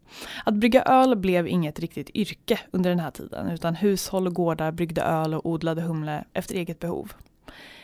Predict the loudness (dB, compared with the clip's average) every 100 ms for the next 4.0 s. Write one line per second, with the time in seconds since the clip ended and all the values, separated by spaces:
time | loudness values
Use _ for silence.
0 | 2 4 6 4 4 6 6 4 0 -2
1 | -2 0 0 0 -2 -4 -2 -2 -4 -6
2 | -4 -4 -4 -4 -4 -4 -6 -6 -8 -8
3 | -8 -12 -6 -2 0 -2 -4 -4 -4 -8